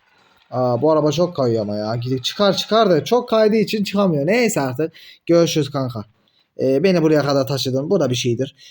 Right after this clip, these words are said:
Ve Ka-, e, Ka-, C'ye görünce hep aklıma, e, Carl geliyor. Carl diyeceğim ama, e, Tempen işte. Onu dememin de sebebi Crash'ten dolayı. İşte Crash ekibi olduğu için.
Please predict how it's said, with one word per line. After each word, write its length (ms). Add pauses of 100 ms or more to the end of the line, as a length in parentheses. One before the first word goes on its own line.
(200)
Ve 400 (400)
Ka-, 440
e, 260
Ka-, 380
C'ye 320
görünce 320
hep 100
aklıma, 340
e, 440 (100)
Carl 300
geliyor. 360
Carl 200
diyeceğim 360
ama, 280
e, 120
Tempen 380
işte. 280 (260)
Onu 220
dememin 340
de 80
sebebi 340 (320)
Crash'ten 420
dolayı. 140
İşte 220
Crash 240
ekibi 240
olduğu 200
için. 280